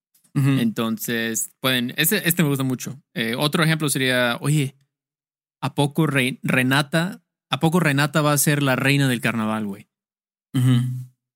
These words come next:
Speaker 2: ¿Qué, qué
Speaker 1: Sí.
Speaker 2: res-, qué res-? Ah, bueno, <laughs> pero yo, yo mismo diría, "Ni que estuviera tan bonita", ¿no?
Speaker 1: Ujú,
Speaker 2: Ni que
Speaker 1: sí.
Speaker 2: se-, "It's not like she's so pretty", o algo así, "It's not like she's that
Speaker 1: Eh,
Speaker 2: pretty".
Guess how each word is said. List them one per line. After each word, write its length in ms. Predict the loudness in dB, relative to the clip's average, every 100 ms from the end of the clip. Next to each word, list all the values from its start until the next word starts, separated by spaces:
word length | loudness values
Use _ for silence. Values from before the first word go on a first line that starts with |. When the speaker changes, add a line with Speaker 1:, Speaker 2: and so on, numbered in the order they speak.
| _ _ _ _ _ -4
Speaker 2:
¿Qué, 160 | -2
qué 100 | 0
Speaker 1:
Sí. 80 | 2
Speaker 2:
res-, 160 | 2 0
qué 160 | -4
res-? 240 | -4 -6 -8
Ah, 240 | 0 2 4
bueno, 220 | 2 2
<laughs> 40 |
pero 120 | -2
yo, 260 | -4 0 0
yo 160 | 2 4
mismo 280 | 2 2 -2
diría, 300 | 0 -2 -4 -14 _ _ _
"Ni 160 | -4 0
que 100 | -2
estuviera 580 | 0 0 2 2 0
tan 180 | -2 -2
bonita", 460 | 0 0 0 -4 -8
¿no? 240 | -6 -10 -12 _ _ _ _
Speaker 1:
Ujú, 160 | -2 0
Speaker 2:
Ni 160 | 0 0
que 120 | 0
Speaker 1:
sí. 80 | 2
Speaker 2:
se-, 260 | 0 -2 -4
"It's 220 | -4 -2
not 200 | -2 -2
like 220 | -2 -4
she's 360 | -4 -4 -2 -2
so 460 | -2 -2 -2 -2 -6
pretty", 440 | -4 -2 -2 -4
o 120 | -4
algo 140 | -4 -4
así, 160 | -6
"It's 60 | -6
not 120 | -4
like 120 | -6 -6
she's 180 | -8 -2
that 180 | -2 -2
Speaker 1:
Eh, 20 |
Speaker 2:
pretty". 340 | -6 -6 -8